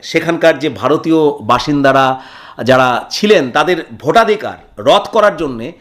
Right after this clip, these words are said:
একটা সরকারি বিল জমা পড়েছে নাতালার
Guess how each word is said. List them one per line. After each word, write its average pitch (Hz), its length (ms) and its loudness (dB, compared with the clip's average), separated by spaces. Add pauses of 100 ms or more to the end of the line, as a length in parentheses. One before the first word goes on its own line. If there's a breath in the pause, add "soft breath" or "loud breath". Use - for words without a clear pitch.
(220 loud breath)
একটা 165 200 0
সরকারি 214 580 0
বিল 202 460 0
জমা 180 240 4
পড়েছে 139 500 -4 (380)
নাতালার 127 680 0